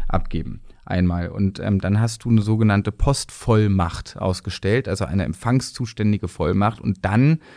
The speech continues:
wirst du in dem Moment, wo Sina das in Empfang nimmt, auch vierzehn Tage später dein Widerrufsrecht ausgeübt haben müssen, sonst ist es nämlich verfristet.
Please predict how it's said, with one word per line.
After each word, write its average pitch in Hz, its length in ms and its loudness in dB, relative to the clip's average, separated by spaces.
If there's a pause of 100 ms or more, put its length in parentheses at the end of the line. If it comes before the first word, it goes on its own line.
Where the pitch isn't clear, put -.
(160)
wirst 131 380 2
du 135 100 4
in 107 140 0
dem 117 160 0
Moment, 120 420 0
wo 117 80 -2
Sina 110 260 2
das 104 200 -2
in - 100 -8
Empfang 95 380 -2
nimmt, 117 240 2
auch 101 120 -4
vierzehn 110 380 -4
Tage 101 300 0
später 104 560 -4 (240)
dein 98 220 2
Widerrufsrecht 107 640 -2
ausgeübt - 500 -4
haben 123 220 0
müssen, 123 280 -2
sonst 104 200 0
ist 104 100 -8
es 107 180 -8
nämlich 90 220 -4
verfristet. - 580 -10